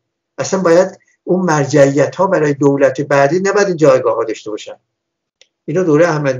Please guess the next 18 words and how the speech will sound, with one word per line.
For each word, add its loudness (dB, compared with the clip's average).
نژاد -6
هم -6
رفت، -4
خامنه‌ای -6
می‌خواست -6
سکه‌شو -2
بزنه 2
تو -6
قم 2
و 0
رفت 2
اصلاً 0
گفت 4
همه -2
اینا 4
رو 0
که -6
بعد -6